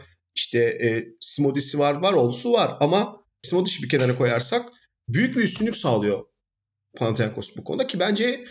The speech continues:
maçın kırılma noktalarından bir tanesi de o üstünlüğü kurmuş olmalı. Bu üçüncü çeyrekte bol bol konuşacağız zaten.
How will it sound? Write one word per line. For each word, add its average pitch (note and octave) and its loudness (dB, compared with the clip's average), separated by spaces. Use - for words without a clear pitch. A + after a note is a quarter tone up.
maçın D#3 0
kırılma G3 4
noktalarından E3 2
bir F3+ -6
tanesi F3+ 0
de A#3+ 2
o F3 6
üstünlüğü F3 -2
kurmuş - -2
olmalı. G#2 -4
Bu E3 -12
üçüncü C#3 -4
çeyrekte C#3+ 0
bol A#2+ 2
bol B2 2
konuşacağız A2 -2
zaten. F#2+ -6